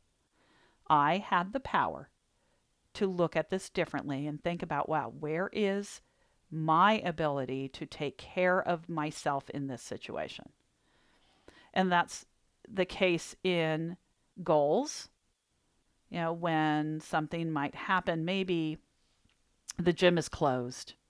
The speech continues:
"Oh, well, does that mean I can't do anything today? Oh, my workout is ruined." My,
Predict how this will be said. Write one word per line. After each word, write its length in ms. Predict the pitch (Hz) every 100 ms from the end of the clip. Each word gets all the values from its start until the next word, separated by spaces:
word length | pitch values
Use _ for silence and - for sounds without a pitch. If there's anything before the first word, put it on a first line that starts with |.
| _ _ _ 175
"Oh, 180 | 185
well, 320 | 156 143 151 151
does 240 | - 156
that 180 | 151 -
mean 200 | 160 151
I 80 | 143
can't 280 | - 147
do 200 | - 147
anything 340 | 143 147 143 143
today? 240 | 151 135
Oh, 280 | 139 170 165
my 160 | 165 147
workout 440 | 151 156 - 151
is 160 | 147 -
ruined." 440 | 139 135 131 131 _ _ _ _ _ _ - - - -
My, 840 | 175 175 165 165 160 156 156 156